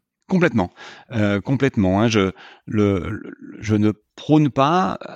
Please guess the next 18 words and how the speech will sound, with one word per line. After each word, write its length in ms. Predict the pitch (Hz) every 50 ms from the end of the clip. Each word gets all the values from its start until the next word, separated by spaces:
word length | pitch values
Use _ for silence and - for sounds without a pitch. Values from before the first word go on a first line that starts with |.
| - -
à 120 | - 107 98
l'INRIA, 360 | 98 98 98 101 107 123 127
on 20 |
ne 100 | 104 95
prône 440 | 90 - - - 135 151 151 139 131
pas 140 | 139 127 120
du 120 | 113 113
tout 220 | - - 135 160 175
le 240 | 123 104 110 120
solutionnisme 960 | 113 - - 143 131 127 131 123 - - 127 120 120 135 143 - - 156 143 - - _ _ _
technologique. 600 | - 120 - - 110 98 85 - 71 - - - - - - - - _
Je 80 | - -
pense 120 | 120 -
qu'il 120 | - 104
faut 100 | - 110
être 100 | 101 92
vraiment, 380 | 87 87 117 120 123 123 120 110
euh, 240 | 101 101 92 -